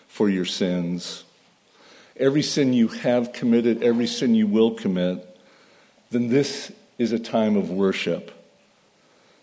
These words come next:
Worship the one who made this possible. Worship our Savior Jesus. If you're here today and perhaps you don't believe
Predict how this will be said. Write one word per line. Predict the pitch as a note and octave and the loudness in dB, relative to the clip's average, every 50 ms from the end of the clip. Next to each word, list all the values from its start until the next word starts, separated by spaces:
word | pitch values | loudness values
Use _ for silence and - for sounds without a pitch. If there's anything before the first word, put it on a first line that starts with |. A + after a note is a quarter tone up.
| _ _ _ _ _ _ _ - - | _ _ _ _ _ _ _ -10 -2
Worship | A2+ A#2 C3 D3 D3+ - - F#3 - - | 4 6 6 6 6 4 2 0 0 2
the | - C#3 | 0 2
one | A#2 A2 A#2 A#2 A2+ A2 A2+ A2+ | 4 4 4 4 4 4 4 2
who | A2+ - - - A#2+ G#2+ | 0 0 -4 -2 0 0
made | G#2+ A2 G#2+ A2 G#2+ G#2+ A2 A2 G#2 G#2+ G#2+ - | 0 0 0 0 2 2 2 0 0 -2 -8 -10
this | A2 F2+ F2+ F#2+ F2+ - | -10 -8 -6 -6 -6 -8
possible. | - - - - F2+ F2 - - - G2 F2 E2+ - - E2+ - - _ _ _ _ _ _ - - - _ _ _ _ _ _ _ _ _ _ _ _ _ _ _ - | -14 -16 -14 -12 -12 -12 -12 -10 -12 -10 -10 -10 -12 -12 -14 -18 -20 _ _ _ _ _ _ -20 -20 -20 _ _ _ _ _ _ _ _ _ _ _ _ _ _ _ -2
Worship | G#2 A#2 A#2 - - A2 - | -2 -2 -2 -2 -6 -6 -6
our | G#2+ G2+ | -6 -6
Savior | G2 - - G#2+ G#2 G2 F#2 G2+ F#2 | -6 -6 -6 -6 -6 -6 -6 -8 -10
Jesus. | D#2 - F#2+ F2+ F#2 F2 F#2 F2 E2 D#2+ - - - - _ _ _ _ _ _ _ _ _ _ _ _ _ _ _ _ _ _ _ _ _ _ _ _ _ _ _ _ _ _ _ _ _ _ _ _ _ _ _ _ _ _ _ _ _ _ _ _ - - - _ _ - - - - - _ _ _ _ _ _ _ _ _ - | -10 -10 -10 -8 -8 -10 -10 -12 -12 -14 -14 -16 -18 -20 _ _ _ _ _ _ _ _ _ _ _ _ _ _ _ _ _ _ _ _ _ _ _ _ _ _ _ _ _ _ _ _ _ _ _ _ _ _ _ _ _ _ _ _ _ _ _ _ -20 -20 -20 _ _ -18 -18 -18 -20 -20 _ _ _ _ _ _ _ _ _ 2
If | D#3+ D#3+ | 2 4
you're | G#3+ E3 | 2 0
here | - F3+ E3+ E3+ | 2 2 2 2
today | E3+ - E3 B2+ C3 B2+ C3 B2+ B2+ B2+ B2+ B2+ - | 2 -2 2 6 8 8 10 8 6 2 0 -4 -6
and | - A#2+ A#2 | -6 -6 0
perhaps | - B2+ A2 A#2+ B2+ B2+ - - | 0 2 2 2 2 2 0 -4
you | C#3 B2 | -4 0
don't | G2+ B2 A#2+ C3 F3 - | 4 6 6 6 6 4
believe | A#2+ C3 G#2 F#2 F2+ E2 D2+ D2+ D2+ - - - - | 0 0 2 2 0 -2 -2 -6 -10 -12 -16 -20 -20